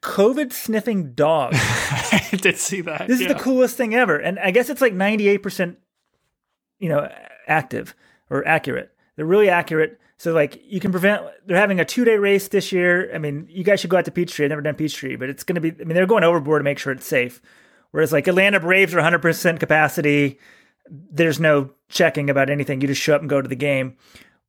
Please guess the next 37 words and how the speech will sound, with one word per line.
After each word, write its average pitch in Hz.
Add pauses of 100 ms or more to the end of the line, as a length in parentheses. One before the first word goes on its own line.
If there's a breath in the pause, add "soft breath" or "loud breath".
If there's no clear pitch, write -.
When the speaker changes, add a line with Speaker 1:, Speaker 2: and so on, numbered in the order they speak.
Speaker 1:
Peachtree's 185
taking 147
it -
cautiously. 151
You 139
have 139
the 147
covid 175
dogs. 160
I 170
think 170
maybe 165
proof 180
of 165
vaccination 160
for 160
certain 165
stuff, 156
or 175
the 170
covid 160
dogs, 156
or 147
a 143
test 151
or 170
something. 160 (500 soft breath)
But 165 (180)
the 214
covid 233
sniffing 214
dogs 170
is, 147
like, 143
the 160 (280)
coolest 175
thing. 131